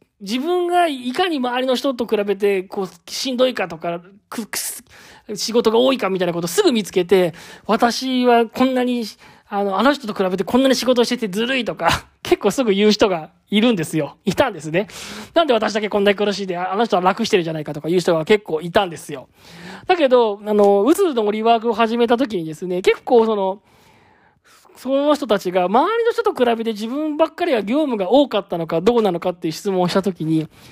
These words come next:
「あ、全然わからない」っていう人が結構いたんですね。あの、周りの人と比べてあなただけ仕事が多かったんじゃないですかって聞いたら、もう周りの人のことなんか見てないという人に結構出会って、それがすごい意外だったんですよね。あ、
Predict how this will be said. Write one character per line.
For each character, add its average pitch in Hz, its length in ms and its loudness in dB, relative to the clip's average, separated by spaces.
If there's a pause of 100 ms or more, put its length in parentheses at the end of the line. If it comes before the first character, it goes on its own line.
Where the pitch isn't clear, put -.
(280)
「あ、 220 40 -4
全 302 240 4
然 440 140 4
わ 277 140 2
か - 100 -6
ら 440 100 0
な 466 120 4
い」 349 40 0
っ - 40 -6
て - 140 -12
い 190 40 -6
う - 20 -4
人 180 120 -4
が 175 100 -4
結 - 180 0
構 185 140 -8
い 165 40 -10
た 180 80 -6
ん - 20 -10
で 156 60 -10
す 165 100 -16
ね。 208 200 -2 (600)
あ 202 80 -8
の、 180 280 -2
周 285 340 -4
り 339 60 -4
の 339 100 -4
人 330 80 -14
と 339 100 -6
比 302 140 -4
べ 233 80 -6
て 214 80 -2
あ 233 60 -2
な 311 100 -2
た 339 80 -4
だ 269 80 -2
け 233 80 -6
仕 220 140 -8
事 233 180 0
が 240 80 2
多 294 100 4
か 262 120 0
っ 202 80 -10
た 196 100 -2
ん 180 80 -4
じ 180 80 -2
ゃ 175 60 0
な 208 100 4
い 208 60 6
で 180 100 2
す - 100 -8
か 240 100 4
っ 214 40 2
て - 140 -8
聞 - 120 -12
い - 20 -14
た 170 100 -8
ら、 160 80 -6
も 170 140 2
う - 20 0
周 254 300 2
り 466 80 2
の 466 80 4
人 453 120 2
の 330 100 2
こ 254 80 -4
と 190 60 -4
な 170 60 -4
ん - 40 -12
か 240 100 -6
見 349 120 0
て 427 160 4
な 311 140 2
い 302 80 0
と 156 180 -8 (800)
い 240 100 6 (600)
う 294 40 2
人 330 140 2
に 247 100 0
結 359 160 4
構 220 160 2
出 208 140 4
会 262 60 2
っ - 20 -6
て、 180 560 -6 (420)
そ - 140 2
れ 381 60 6
が 453 80 4
す 392 80 -2
ご 415 100 4
い 311 120 2
意 226 60 -2
外 294 320 4
だ 294 100 4
っ 277 80 -14
た 185 120 -6
ん 165 40 -10
で 160 60 -8
す 165 100 -10
よ 156 60 -4
ね。 160 320 -6
あ、 170 160 -4